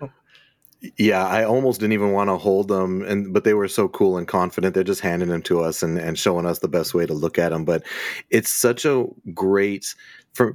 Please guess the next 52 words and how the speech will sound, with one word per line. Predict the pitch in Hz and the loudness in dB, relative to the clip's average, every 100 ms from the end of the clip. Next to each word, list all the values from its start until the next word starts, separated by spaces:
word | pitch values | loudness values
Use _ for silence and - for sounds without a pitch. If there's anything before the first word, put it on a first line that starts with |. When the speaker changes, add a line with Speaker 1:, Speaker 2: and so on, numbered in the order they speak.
| - | 0
Speaker 2:
to | 127 | 0
me, | 127 151 | 2 2
I | 117 | 0
thought | 113 | 0
I | 104 | 0
was | 98 | 0
so | - 131 | 2 2
impressed | 113 - 98 90 - | 0 0 0 0 0
with | 92 - | 0 0
the | 87 87 | 0 2
way | 92 92 | 2 0
that | 90 | 0
you're | 92 | 0
able | 92 85 85 | 0 0 -2
to | 82 | -4
display | - - 92 87 87 | -4 -2 0 2 0
it | 85 - | -2 -2
and | 90 | -4
the | 82 | -4
history | - 117 - 90 76 | -2 -2 0 -2 0
that | 78 | -2
you're | 82 | -2
holding | 76 101 92 85 | 0 0 0 -2
in | 78 | -4
your | 71 | -4
hand. | - 87 76 76 92 - - - - | 0 -2 -2 -6 -14 -14 -12 -4 0
Uh, | 87 82 | 2 2
they're | 78 98 95 | 2 4 4
originally | 95 98 101 90 | 2 0 0 0
from, | 92 82 87 | 0 -2 0
Michelle | 92 - 101 | 0 2 2
was | 98 | 2
telling | - 90 82 | 0 -2 -2
us | 80 - | -2 -2
that | 87 | 0
they're | 85 | 0
from | - 82 | 0 -2
Rochester, | 82 82 90 80 - | 0 0 -2 -2 -4
New | 76 | -4
York, | 76 98 90 - | 0 2 0 -4
the | 73 | -4
home | 82 | -2
of | 113 | -4
Kodak. | - 165 156 - - - - - - - | 0 0 0 -6 -12 -18 -18 -16 -6 0
And | 87 80 | 0 2
so | - | 0
they | 90 | 2
have | 95 85 | 2 -2
a | |
connection | - 87 87 - - 82 | -2 -2 -2 -2 -6 -6
to | - 82 | -4 -4
film | - - 160 117 82 80 | -4 0 2 2 -2 -4